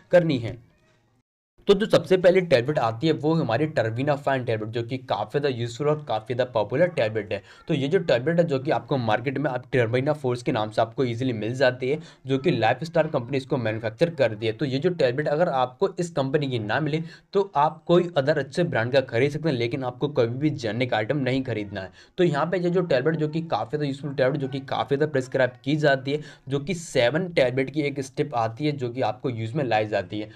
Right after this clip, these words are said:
और अगर हम बात करें इस टैबलेट की आपको लेना कैसे, तो अगर हम बात करें इसके डोज की, तो आपको ये टैबलेट दिन में एक बार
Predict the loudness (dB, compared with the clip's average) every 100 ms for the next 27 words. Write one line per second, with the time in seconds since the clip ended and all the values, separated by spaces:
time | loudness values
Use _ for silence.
0 | -6 2 4 4 2 2 2 2 2 0
1 | 0 -6 -2 -2 0 0 0 0 2 0
2 | 0 0 -2 0 0 0 0 0 2 -2
3 | 0 0 0 -4 -2 -2 2 0 0 -4
4 | -2 -2 -4 -2 0 0 0 0 0 -4
5 | -4 -4 -2 -4 -2 -2 2 0